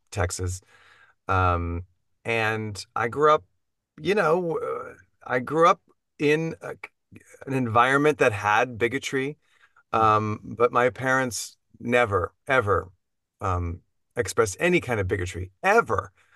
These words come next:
Speaker 2: Wow.
Speaker 1: Um, whereas I would meet people, know people that were homophobic or racist or sexist,
Speaker 2: Mm-hmm.
Speaker 1: my parents were never that way.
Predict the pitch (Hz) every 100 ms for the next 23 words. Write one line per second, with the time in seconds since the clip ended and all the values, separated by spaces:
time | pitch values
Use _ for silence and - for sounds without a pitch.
0 | _ 117 110 110 104 104 104 107 _ _
1 | - 123 127 131 127 120 123 123 110 113
2 | 135 147 - 147 131 120 120 135 - 135
3 | - 117 113 113 113 113 107 95 - -
4 | 123 127 135 139 147 127 110 117 120 123
5 | 135 131 - 104 90 - 98 - 127 -
6 | 107 90 - - - - 104 107 113 127
7 | 127 123 - - - 104 107 110 117 143
8 | 120 107 85 - - 85